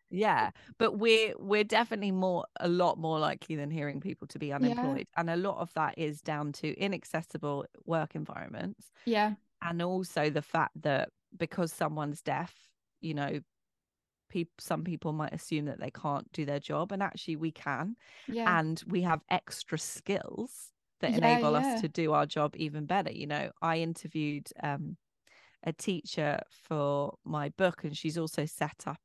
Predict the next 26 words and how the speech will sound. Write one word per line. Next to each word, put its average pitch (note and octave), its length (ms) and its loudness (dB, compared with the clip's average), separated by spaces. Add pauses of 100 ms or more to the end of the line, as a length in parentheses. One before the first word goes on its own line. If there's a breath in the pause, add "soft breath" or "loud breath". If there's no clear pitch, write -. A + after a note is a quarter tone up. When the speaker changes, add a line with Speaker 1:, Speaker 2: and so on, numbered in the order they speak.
Speaker 1:
a C#3 320 -2 (520 soft breath)
um, C#3+ 420 -4 (500)
deaf D#3+ 320 -2
community E3 640 0
group - 400 -6
for C3 240 -6
children C3+ 460 -4
and A2+ 120 -6
parents. - 840 -6
Speaker 2:
Brilliant. G#3+ 500 -8
Speaker 1:
And F3 160 0
she A3 280 -4
says D#3 260 0
that - 140 -8
when E3+ 160 0
she F3 220 -4
works E3+ 440 2
with D3+ 140 -8
children, G3+ 600 -2
they D#3 180 0
know E3+ 400 4
that D3+ 180 -2
they've D3+ 260 0
got - 240 -2
her D3 200 0
full D3 500 -2